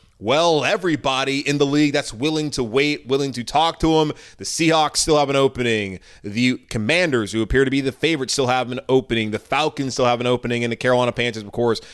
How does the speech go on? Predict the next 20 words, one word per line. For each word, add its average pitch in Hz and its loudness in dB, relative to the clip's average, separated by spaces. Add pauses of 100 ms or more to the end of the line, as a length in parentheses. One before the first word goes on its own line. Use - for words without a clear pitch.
still 160 0
have 143 2
an 131 2
opening 127 0
after 135 -2
finally 127 -2
finding 127 -2
new 113 -4
general 101 -4
manager 110 -2
in 104 -10
Dan 87 -8
Morgan, 104 0
who's 101 -2
also 107 -2
the 104 -6
president 104 -4
of 95 -12
football 98 -6
operations 107 -6